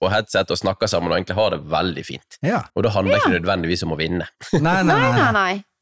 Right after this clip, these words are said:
Speaker 2: Det ha-, handler om å møtes, vel, tror jeg.
Speaker 1: Det handler om å møtes, ja.
Speaker 2: Ja, så bra da. Ja, men da har vi fått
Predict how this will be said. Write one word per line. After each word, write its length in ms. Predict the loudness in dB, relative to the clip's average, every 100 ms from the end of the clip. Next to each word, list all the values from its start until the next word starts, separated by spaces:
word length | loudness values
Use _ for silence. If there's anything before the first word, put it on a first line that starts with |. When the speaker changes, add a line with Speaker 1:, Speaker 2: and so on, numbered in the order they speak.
| _ 0
Speaker 2:
Det 120 | 0
ha-, 80 | 2
handler 240 | 2 4 4
om 60 |
å 20 | 4
møtes, 240 | 2 0 -4
vel, 160 | -6
tror 80 | -2
jeg. 60 | 0
Speaker 1:
Det 40 | 2
handler 180 | 2
om 140 | 2 0
å 20 | 0
møtes, 240 | -2 -2
ja. 80 | -4
Speaker 2:
Ja, 80 | -6 _
så 160 | -10 -8
bra 180 | -2 0
da. 80 | -2 -4 -12 -16 -4
Ja, 100 | 0
men 80 | 4
da 80 | 4
har 80 |
vi 80 | 2 0
fått 340 | -2 -2 0